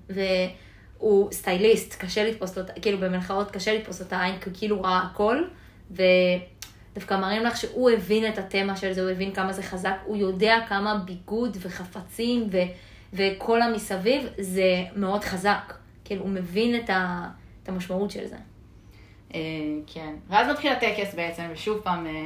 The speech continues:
Speaker 2: הם-, היא מתארת את המנחה, שהמנחה הוא גם כאילו טיפוס, הוא מין כזה עוד הקצנה של אפי קצת כזה, הוא בן כזה ארבעים שנה מנחה את
Speaker 1: אנחנו
Speaker 2: הטקס.
Speaker 1: מדברים על, אה, סיזר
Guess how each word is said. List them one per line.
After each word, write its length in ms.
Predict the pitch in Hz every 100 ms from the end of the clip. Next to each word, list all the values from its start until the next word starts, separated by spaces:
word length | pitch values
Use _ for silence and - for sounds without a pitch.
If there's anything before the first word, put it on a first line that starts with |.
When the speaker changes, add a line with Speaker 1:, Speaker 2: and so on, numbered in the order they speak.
| 160 156 151
Speaker 2:
הם-, 120 | 165 160
היא 100 | 202
מתארת 380 | 196 190 226 339
את 60 | 240
המנחה, 360 | 190 180 208
שהמנחה 420 | 180 156 160 - 330
הוא 80 | 233
גם 200 | 233 254
כאילו 200 | 359 254
טיפוס, 440 | 190 180 165 -
הוא 80 | 190
מין 140 | 214 220
כזה 260 | 240 190 185
עוד 320 | 196 202 185 - - - - - - -
הקצנה 540 | 185 - - 175 180
של 140 | 190 196
אפי 400 | - 185 - 226
קצת 220 | - 226 226
כזה, 180 | 214 196
הוא 120 | 165
בן 240 | 175 170 160
כזה 220 | 180 175
ארבעים 360 | 170 175 247
שנה 400 | 240 233 214 208
מנחה 240 | 196 185 202
את 100 | 190
Speaker 1:
אנחנו 180 | 190 233
Speaker 2:
הטקס. 120 | 220
Speaker 1:
מדברים 280 | 226 226 226
על, 100 | 208
אה, 160 | 185
סיזר 400 | 180 - 220 220